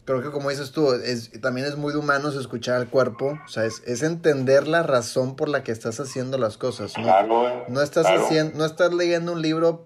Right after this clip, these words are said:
Speaker 1: para que el libro en sí te dé la respuesta, estás leyendo el libro para adquirir información que te va a ayudar a cuestionarte sobre tu
Speaker 2: Claro,
Speaker 1: problema o
Speaker 2: güey.
Speaker 1: la situación que tengas.
Speaker 2: Y, y para adquirir aprendizaje y saber algo y disfrutar la lectura,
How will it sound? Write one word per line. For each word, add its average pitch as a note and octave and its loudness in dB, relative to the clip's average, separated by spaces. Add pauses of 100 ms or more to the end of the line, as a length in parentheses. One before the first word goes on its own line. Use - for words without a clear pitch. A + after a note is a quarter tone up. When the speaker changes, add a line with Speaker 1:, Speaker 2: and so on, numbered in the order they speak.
(120)
Speaker 1:
para C3 2
que C3 -6
el A#2+ -4
libro C#3+ 0
en B2+ -2
sí D3 -6
te D3+ -4
dé C#3 0
la C#3+ 4
respuesta, B2+ -4
estás B2 -4
leyendo D3+ -2
el D3+ -2
libro D3 -4
para B2+ 0
adquirir A#2+ -4
información B2+ -4
que D#3 -6
te C#3+ -4
va A#2+ 2
a - 0
ayudar B2+ 0
a C3+ -2
cuestionarte B2 -4 (540)
sobre B2 2
tu A#2 -6
Speaker 2:
Claro, B2 2
Speaker 1:
problema F#3 6
o F3 2
Speaker 2:
güey. D3+ 2
Speaker 1:
la C3 4
situación A2+ -4
que B2+ -4
tengas. B2+ -4 (640)
Speaker 2:
Y, E3+ 0
y - -8
para A#2+ 4
adquirir B2+ 4
aprendizaje C#3+ 2
y - -6
saber A#2+ 4
algo C3+ 4
y A#2 -4
disfrutar C3 0
la D#3 2
lectura, D3 2